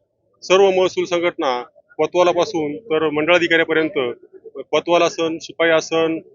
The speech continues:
लिपिक असन, तलाठी असन, अ, अहवाल कारकून असन, मंडळाधिकारी हे सर्वजण, जिल्ह्यातील सर्वजण आज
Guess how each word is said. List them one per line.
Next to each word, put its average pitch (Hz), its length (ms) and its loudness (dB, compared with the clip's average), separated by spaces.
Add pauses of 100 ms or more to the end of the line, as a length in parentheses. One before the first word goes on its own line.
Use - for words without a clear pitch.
(360)
लिपिक 139 320 -2
असन, 160 500 0
तलाठी 156 320 0
असन, 160 300 -2 (320)
अ, 135 500 2
अहवाल 151 160 4
कारकून 156 360 -2
असन, 147 240 -4
मंडळाधिकारी 147 580 -2 (120)
हे - 440 0
सर्वजण, 170 640 2
जिल्ह्यातील 165 400 -4
सर्वजण 160 540 0 (260)
आज 151 240 6